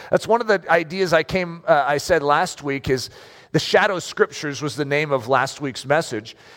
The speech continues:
that these scriptures are actually speaking of something,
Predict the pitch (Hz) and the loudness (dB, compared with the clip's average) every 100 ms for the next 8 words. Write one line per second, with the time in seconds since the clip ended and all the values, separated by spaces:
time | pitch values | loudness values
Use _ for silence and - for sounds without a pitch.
0 | - - 170 - - 175 190 - - 285 | -2 2 2 0 -10 -6 -4 -6 -4 -4
1 | 294 - 185 160 180 - 208 269 - 320 | -4 -2 0 2 0 2 2 2 -2 -6
2 | 254 180 - - 285 277 247 185 131 - | -4 -4 -6 0 -2 0 -4 -4 -4 2
3 | 151 123 147 156 | 2 2 -6 -6